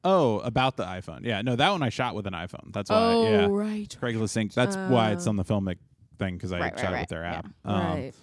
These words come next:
Speaker 2: The
Speaker 1: oh, yeah,
Speaker 2: emoji
Speaker 1: the,
Speaker 2: one.
Speaker 1: the Animoji,
Speaker 2: Oh,
Speaker 1: which
Speaker 2: man,
Speaker 1: wasn't
Speaker 2: that
Speaker 1: even for
Speaker 2: rips,
Speaker 1: class.
Speaker 2: dude.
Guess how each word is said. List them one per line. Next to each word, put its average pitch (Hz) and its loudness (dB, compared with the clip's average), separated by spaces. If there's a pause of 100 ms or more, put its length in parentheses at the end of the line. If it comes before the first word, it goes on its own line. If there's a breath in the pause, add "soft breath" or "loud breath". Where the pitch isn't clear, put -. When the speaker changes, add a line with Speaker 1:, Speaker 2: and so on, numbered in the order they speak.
(180)
Speaker 2:
The 190 0
Speaker 1:
oh, 131 6
yeah, 123 6
Speaker 2:
emoji - 4
Speaker 1:
the, 175 0
Speaker 2:
one. 151 -4
Speaker 1:
the 98 2
Animoji, 113 0
Speaker 2:
Oh, 196 6
Speaker 1:
which 165 -2
Speaker 2:
man, 170 0
Speaker 1:
wasn't 160 4
Speaker 2:
that 190 4
Speaker 1:
even 151 0
for 165 -2
Speaker 2:
rips, - 0
Speaker 1:
class. 104 0
Speaker 2:
dude. 165 -12